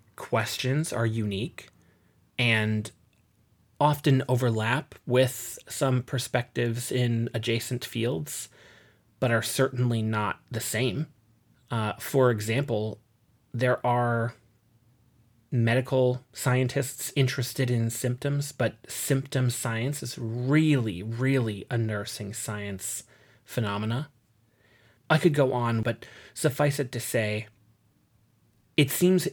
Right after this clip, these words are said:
intuitively obvious now that the profession of nursing science is legitimate, has legitimacy, deserves to be treated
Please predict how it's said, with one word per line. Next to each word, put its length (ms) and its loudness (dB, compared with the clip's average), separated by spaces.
intuitively 840 2
obvious 640 -2
now 520 -2
that 300 2
the 140 2
profession 520 0
of 120 -2
nursing 340 -6
science 520 -8
is 240 2
legitimate, 680 -4
has 340 -2
legitimacy, 760 -6
deserves 520 4
to 80 -2
be 160 0
treated 580 -2